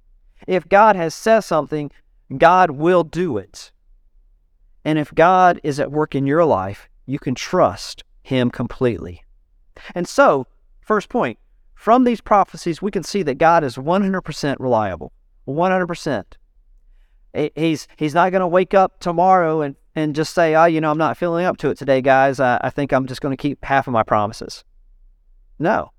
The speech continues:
God is one hundred percent reliable. He will always keep his word all the time. Now, let me turn the table on you. How much can God count on you to keep your word?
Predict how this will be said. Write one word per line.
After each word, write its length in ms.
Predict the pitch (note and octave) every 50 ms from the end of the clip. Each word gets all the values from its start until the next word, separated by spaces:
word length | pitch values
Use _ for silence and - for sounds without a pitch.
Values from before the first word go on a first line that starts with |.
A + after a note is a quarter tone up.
| _ _ _ _ _ _ _ - C#3
God 480 | D3+ D#3 E3 F3+ F3+ F3+ F#3 F3+ F3 -
is 280 | E3 D#3 D3+ B2+ - B2+
one 300 | A#2+ A#2+ C3+ D#3+ F#3+ F#3+
hundred 200 | F#3 F3+ F3+ -
percent 300 | - D#3 - E3+ D3+ -
reliable. 580 | B2+ B2 A#2+ B2+ C#3+ D#3 D#3+ D#3+ D#3+ D3+ D#3 - - -
He 160 | - - D#3
will 220 | D3+ C3+ C3 - _ -
always 480 | D#3+ F3 F#3 G3 F#3 F3+ F3 E3+ -
keep 240 | - - E3+ D3+ -
his 180 | D#3 C#3+ - C3+
word 460 | B2+ C#3+ D3 C#3 C3+ C#3 C#3 B2+ - _ _ _ _ _ _ _ _ _ _ _ _ _ -
all 220 | C#3+ C#3 C3+ C#3
the 100 | B2 B2+
time. 400 | - - C#3+ C3+ A#2 F2 C#2+ D2 - _ _ _ _ _ _ _ _ _ _ _ _ _ _ _ _ _ _ - _ _ _ _ _ _ _
Now, 240 | - C3 C3+ C3 C3+
let 140 | C#3 D3+ D3
me 80 | D#3 C3
turn 200 | - D3+ C#3+ C3
the 60 | A#2+
table 320 | - C#3 B2+ B2 A#2+ A#2
on 160 | A2+ A2 G#2+
you. 180 | A#2+ A#2 F#2+ - _ _ _ _ _ _ _ _ _ _ _ _ _ _ _ _ _ _ _ _ _ _ _ _ _ _ _ _ _ _ _ _ _ _ _ _ _ _ _ _ _ _ _ _ _ _ _ _ _ _ _ _
How 140 | - F3 F3
much 200 | E3+ D#3 - -
can 140 | D#3+ C#3+ C#3
God 220 | D3 C3 C3 -
count 180 | - D3 C3 A#2+
on 100 | A#2 B2
you 100 | C3 B2+
to 60 | B2
keep 260 | - - A#2+ G#2+ -
your 120 | B2 A2+
word? 320 | G2+ E2+ C2 B1+ - -